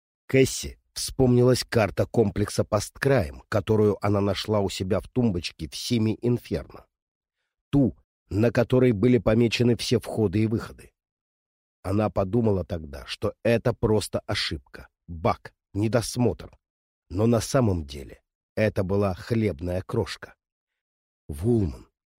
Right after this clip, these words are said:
собирается сжечь парк дотла", — сказала Кэсси, постепенно осознавая, что вот-вот должно произойти. Чтобы на его месте построить новый комплекс, где технологии объединят реальный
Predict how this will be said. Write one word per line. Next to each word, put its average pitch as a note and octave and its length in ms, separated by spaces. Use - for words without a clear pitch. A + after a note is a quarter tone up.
собирается A2 800
сжечь G2 480
парк A2 260
дотла", — A2 600
сказала E2+ 560
Кэсси, A#2 420
постепенно B2 800
осознавая, G#2+ 800
что - 260
вот-вот F2+ 540
должно F#2+ 440
произойти. F2 800
Чтобы G2+ 420
на G#2 80
его G2+ 260
месте G2+ 380
построить G2+ 640
новый A#2 420
комплекс, - 720
где F2+ 200
технологии A2 760
объединят A2+ 720
реальный A2+ 580